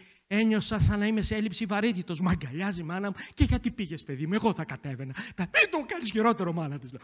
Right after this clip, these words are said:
«Όχι, εγώ θα πήγαινα, εγώ θα την έπαιρνα την άλλη, ταλαιπωρήθηκες. Τζάμπα, δεν πειράζει, παιδί μου, δεν πειράζει». Εγώ να είμαι έτσι. Και βλέπω τον πατέρα μέσα να μου κάνει.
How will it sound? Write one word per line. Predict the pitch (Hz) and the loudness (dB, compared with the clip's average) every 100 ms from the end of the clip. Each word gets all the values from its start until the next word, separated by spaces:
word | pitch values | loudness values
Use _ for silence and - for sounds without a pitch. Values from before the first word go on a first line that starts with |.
| - | -4
«Όχι, | 214 214 | -2 0
εγώ | 208 233 | 2 2
θα | 175 | 2
πήγαινα, | - 180 170 190 | -2 -4 0 0
εγώ | 196 | 0
θα | 220 170 | 0 -2
την | 180 185 | -4 -4
έπαιρνα | 190 180 | -4 -6
την | 175 190 | -6 -2
άλλη, | 269 | -2
ταλαιπωρήθηκες. | 190 185 175 226 339 - - - 226 | -2 -6 -2 -2 -2 -4 -8 -6 -2
Τζάμπα, | 226 269 | 0 2
δεν | 240 262 | 4 4
πειράζει, | 175 170 175 160 | 4 0 -2 -2
παιδί | 180 170 | -4 0
μου, | 185 | 0
δεν | 165 226 | 2 4
πειράζει». | 180 180 - - - - | 4 2 -2 -10 -16 -6
Εγώ | 139 139 180 | -4 0 0
να | 170 | 0
είμαι | 175 170 | -2 -2
έτσι. | 175 - - - | -6 -10 -20 -14
Και | 113 | -8
βλέπω | 120 131 | -6 -6
τον | 123 | -8
πατέρα | 123 120 113 | -8 -8 -8
μέσα | 120 - | -8 -8
να | 104 | -10
μου | 107 | -10
κάνει. | 117 113 101 | -6 -4 -4